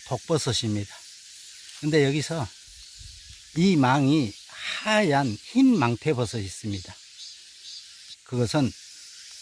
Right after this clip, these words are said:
바로 식용버섯입니다. 노란 것은 독버섯, 흰 것은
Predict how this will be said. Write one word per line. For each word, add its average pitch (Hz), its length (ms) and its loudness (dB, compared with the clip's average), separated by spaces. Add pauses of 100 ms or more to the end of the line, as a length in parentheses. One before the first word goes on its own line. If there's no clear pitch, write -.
(160)
바로 113 220 -4
식용버섯입니다. 127 1120 0 (1080)
노란 120 360 4
것은 160 560 -4 (160)
독버섯, 110 460 -4 (1700)
흰 185 300 4
것은 165 400 2